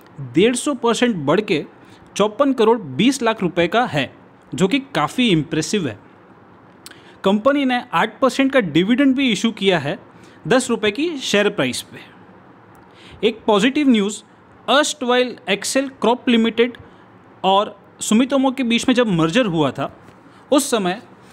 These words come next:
गुजरात पॉल्यूशन कंट्रोल बोर्ड ने बिजनेस ऑपरेशन पे स्टे लगा दिया था erstwhile के।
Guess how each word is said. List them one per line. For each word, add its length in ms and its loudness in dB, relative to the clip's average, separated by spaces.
गुजरात 520 0
पॉल्यूशन 480 2
कंट्रोल 440 0
बोर्ड 280 2
ने 180 -2
बिजनेस 400 2
ऑपरेशन 460 0
पे 260 -4
स्टे 260 2
लगा 280 2
दिया 220 0
था 160 -2
erstwhile 580 0
के। 120 -14